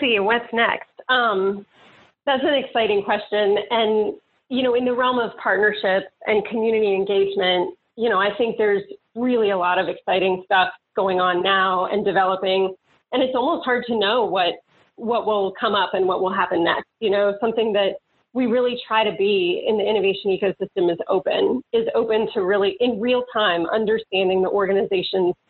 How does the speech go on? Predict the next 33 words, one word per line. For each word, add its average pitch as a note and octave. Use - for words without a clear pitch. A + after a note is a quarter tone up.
needs A3+
and G3+
challenges F3+
and G#3+
then G3+
responding F#3
by F#3+
creating B3
opportunities F#3+
and G#3
leveraging G3+
opportunities F3+
through G#3+
strategic G3+
partnerships. E3+
Um, E3+
but, B3
you B3+
know, A#3+
as A#3+
much C#4
as C#4+
I A#3
love G#3
all G3+
kinds C#4
of -
partnerships, G3
I A3+
do B3
have A3
a F#3+
very G3+